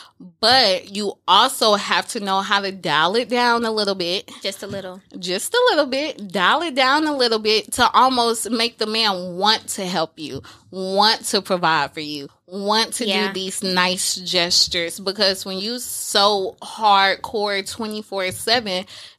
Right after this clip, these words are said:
Speaker 1: it's almost like, in which I've heard men say, "What do
Speaker 2: Mm-hmm.
Speaker 1: you need me for then?" Like,
Speaker 2: Exactly.
Speaker 1: that also plays a role in why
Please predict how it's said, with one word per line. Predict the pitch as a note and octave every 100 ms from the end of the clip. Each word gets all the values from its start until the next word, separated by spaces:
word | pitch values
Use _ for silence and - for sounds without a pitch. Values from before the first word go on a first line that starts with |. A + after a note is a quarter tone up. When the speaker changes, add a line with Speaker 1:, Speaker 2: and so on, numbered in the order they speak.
| -
Speaker 1:
it's | G3+ G#3+
almost | G3+ G#3 G3 G3 - G3
like, | F#3+ F#3 - -
in | G3 F#3
which | F#3 F#3+ G3
I've | F#3
heard | G3 F3+ F3
men | F3+ F#3+
say, | A3 G3
"What | E3+ G3+ G3+
do | G#3
Speaker 2:
Mm-hmm. |
Speaker 1:
you | F3+
need | G3+ A#3 D#3+
me | D#3+
for | - D#3 C#3
then?" | C3+ B2+
Like, | G3+ F#3+ F#3
Speaker 2:
Exactly. | F#3+ F#3+ - F3+ F3+ - G3+
Speaker 1:
that | F#3+ G3+ -
also | F#3 F#3 - F3+
plays | G#3 F#3 F3+ -
a | F3 E3 -
role | F3 E3+ E3+ E3
in | - F3 E3+ E3+ E3
why | E3 E3 D#3+ E3